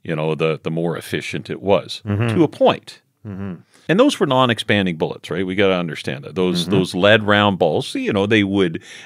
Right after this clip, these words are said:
Speaker 1: deflect, they would, uh, yaw in the animal, which would create a larger permanent wound cavity.
Speaker 2: Mm-hmm.
Speaker 1: Uh, the other side to it was eventually they went from round balls to conical bullets.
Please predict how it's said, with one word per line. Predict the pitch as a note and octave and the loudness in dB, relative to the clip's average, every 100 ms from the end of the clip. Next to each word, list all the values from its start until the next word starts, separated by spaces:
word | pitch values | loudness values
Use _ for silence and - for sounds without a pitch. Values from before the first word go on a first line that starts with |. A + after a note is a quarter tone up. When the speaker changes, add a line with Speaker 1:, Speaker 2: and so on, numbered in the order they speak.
| - | -12
Speaker 1:
deflect, | - - A2 G#2+ - - _ _ _ | -10 0 0 0 -4 -20 _ _ _
they | F#2 E2+ | 0 0
would, | E2 D#2 D2+ - | 0 -4 -6 -8
uh, | D2+ D2 D#2 _ | -8 -12 -14 _
yaw | D2 F2 F2+ F#2+ G2+ G#2 | -14 -6 -2 2 4 2
in | - G#2 F#2+ | 0 -4 -4
the | F2+ | -4
animal, | F#2 F2+ G2 D3+ | -4 -2 -2 0
which | A#2 - | -2 -2
would | F#2+ - | -6 -4
create | G2 F2 F2 | 0 2 2
a | |
larger | D#2+ D#2+ F2 F#2 G2 E2 | 0 2 2 2 0 -4
permanent | - F2+ E2+ D#2 | -2 -2 -2 -4
wound | E2 E2 E2+ | -4 -2 -2
cavity. | - E2 D2 D2+ A2 - | -2 -2 -2 -4 -6 -6
Speaker 2:
Mm-hmm. | F#2+ E2+ E2 G#2+ | -14 -16 -16 -8
Speaker 1:
Uh, | E2 D#2+ D#2+ | -2 0 0
the | E2+ E2+ | -2 -2
other | F#2 E2+ | -2 -2
side | - F2+ F2+ - | -2 -2 -2 -4
to | G#2+ E2+ | -2 -2
it | |
was | E2 E2 F#2 | -4 -6 -4
eventually | F2 F#2 - G2 F2+ | -4 -4 -4 -2 -2
they | E2+ F2 | -2 -2
went | F2 E2 - | -4 -6 -10
from | D#2 D2+ | -12 -8
round | E2 G2+ B2+ | -2 -2 0
balls | F2+ D#2 F#2 F3+ - | 0 0 -4 -8 -12
to | - | -12
conical | - F3 G#2 A2 B2+ | -4 -2 -2 -4 -6
bullets. | F#2+ D#2 D#3+ - | -4 -2 -4 -6